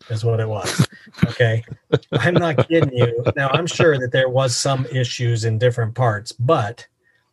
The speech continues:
Speaker 1: I witnessed it. I would go to, um,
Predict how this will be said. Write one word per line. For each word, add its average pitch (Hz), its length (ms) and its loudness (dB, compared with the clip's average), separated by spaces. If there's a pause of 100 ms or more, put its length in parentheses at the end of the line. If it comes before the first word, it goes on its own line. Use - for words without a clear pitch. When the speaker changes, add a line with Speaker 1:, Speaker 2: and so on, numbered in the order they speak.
(280)
Speaker 1:
I 135 200 4
witnessed 165 520 0
it. 196 220 -8 (640)
I 117 120 0
would 107 120 -2
go 151 180 4
to, 147 300 2
um, 117 420 2